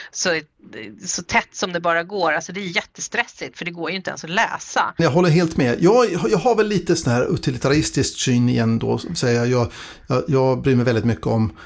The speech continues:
Speaker 2: eh, för vem är den här informationen? Vem ska,
Speaker 1: Mm.
Speaker 2: vem ska ta till sig den här informationen? För vem? Och ju större målgruppen är, desto högre upp på sidan. Och ju, ju viktigare vi bedömer informationen är, desto högre upp på sidan och så vidare då.
Speaker 1: Mm.
Speaker 2: Så, så brukar jag tänka. Och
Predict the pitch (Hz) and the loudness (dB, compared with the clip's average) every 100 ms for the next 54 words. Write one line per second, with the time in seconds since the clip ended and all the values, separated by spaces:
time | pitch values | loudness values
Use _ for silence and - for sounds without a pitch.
0 | - - - 117 107 - 143 139 131 107 | -20 -14 -8 -6 -6 -2 2 4 4 4
1 | 135 143 127 127 123 120 117 104 110 110 | 4 4 4 2 2 0 0 0 0 0
2 | 101 110 - 143 127 104 101 160 175 120 | 0 -2 0 0 2 0 2 2 4 2
3 | 120 - 139 123 - 139 - 160 175 147 | 2 0 0 0 -4 -6 0 2 4 2
4 | 131 139 - - 120 107 117 113 117 127 | 0 -2 -2 -2 -2 0 0 0 -2 -2
5 | 117 123 113 113 131 120 127 104 107 - | -4 -2 -2 0 0 2 2 0 -6 -14
6 | - - 120 131 147 - - - 202 190 | -8 0 2 2 0 -2 -2 2 2 4
7 | 180 175 151 123 131 127 131 117 113 117 | 2 4 2 2 0 0 2 4 2 0
8 | - 95 120 117 110 110 107 - 117 117 | 0 2 2 2 2 2 0 -4 -2 -2
9 | 110 113 120 120 135 170 160 123 156 - | 0 0 2 2 0 -2 -2 0 -2 -4
10 | - 139 123 113 117 117 117 110 110 107 | -2 2 2 2 2 2 2 2 0 0
11 | 120 110 120 110 107 104 101 95 113 110 | -2 0 0 0 0 -2 -4 0 0 0
12 | 117 117 - 113 123 113 113 110 113 117 | 0 -2 -2 -2 0 0 0 0 -2 0
13 | 117 117 120 - - - - 123 151 127 | 0 0 -4 -8 -14 -16 -6 -2 0 2
14 | 131 - 117 110 113 101 113 110 123 123 | 0 0 0 0 -2 0 0 0 2 0